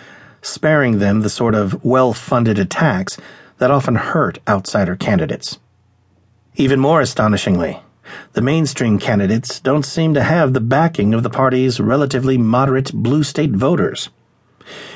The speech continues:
In recent cycles, these voters have backed candidates like Mitt Romney and John McCain, and they've been a big reason that very conservative and evangelical candidates have struggled to win the nomination.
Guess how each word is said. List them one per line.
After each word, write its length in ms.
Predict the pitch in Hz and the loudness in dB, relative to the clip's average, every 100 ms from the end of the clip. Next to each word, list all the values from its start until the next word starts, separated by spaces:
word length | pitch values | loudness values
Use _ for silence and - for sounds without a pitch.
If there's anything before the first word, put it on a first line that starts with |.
| - | -6
In 160 | 139 127 | -2 2
recent 400 | 139 196 135 98 | 2 2 0 -2
cycles, 600 | - 180 - - - - - - _ | -2 -2 -4 -8 -10 -14 -20 -20 _
these 280 | - 190 151 | 0 2 2
voters 420 | 127 147 117 110 | 2 2 2 0
have 200 | 113 98 | -2 -2
backed 340 | 127 127 117 - | 0 0 -2 -4
candidates 600 | 151 127 90 92 - 104 | 0 0 0 -2 -4 -2
like 240 | 98 - | -2 0
Mitt 180 | 123 120 | -2 0
Romney 600 | 127 151 123 90 78 - | 2 2 2 0 -2 -4
and 260 | 101 95 | -4 -4
John 260 | - 127 123 | -2 0 0
McCain, 560 | - - 156 92 - - _ _ _ _ _ _ - | 0 0 0 0 -6 -12 _ _ _ _ _ _ -2
and 140 | 139 | 2
they've 180 | 139 127 | 2 2
been 140 | 143 | 2
a 80 | 139 | 2
big 320 | 123 165 180 | 2 2 2
reason 480 | 170 185 185 113 104 | 2 4 2 2 2
that 140 | 101 101 | 2 0
very 420 | 98 147 156 151 | 0 2 2 0
conservative 920 | 151 123 - - 190 151 98 90 101 | 0 -2 -2 0 0 2 2 2 2
and 180 | 101 104 | 2 2
evangelical 800 | 104 104 123 107 156 180 120 95 | 2 2 0 2 2 2 0 -4
candidates 600 | - 98 85 92 - - | 0 0 0 -2 -4 -4
have 180 | 104 98 | -2 -2
struggled 600 | - - 175 160 92 92 | -6 -4 0 2 0 -2
to 260 | - - 110 | -8 -4 0
win 400 | 117 170 101 92 | 2 2 2 2
the 80 | |
nomination. 640 | 104 92 90 87 82 92 | 2 4 2 0 -2 -6